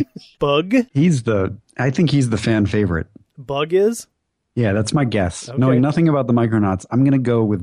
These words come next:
Speaker 1: Bug being the fan favorite. He's the Wolverine of the group.
Speaker 2: I'm gonna disagree, and I'll tell you why in just a moment.
Speaker 1: Okay.
Speaker 2: We've got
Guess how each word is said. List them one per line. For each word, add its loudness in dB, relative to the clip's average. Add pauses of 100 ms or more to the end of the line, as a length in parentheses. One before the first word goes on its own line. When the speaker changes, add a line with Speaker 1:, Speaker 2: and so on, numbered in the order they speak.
(140)
Speaker 1:
Bug 0 (360)
being 2
the 0
fan 0
favorite. -4 (160)
He's 0
the 0
Wolverine 2
of -2
the -2
group. -4 (140)
Speaker 2:
I'm -6
gonna 2
disagree, 0
and 0
I'll -6
tell -4
you 0
why 0
in -8
just -16
a -10
moment. -12 (460)
Speaker 1:
Okay. -4
Speaker 2:
We've -2
got -2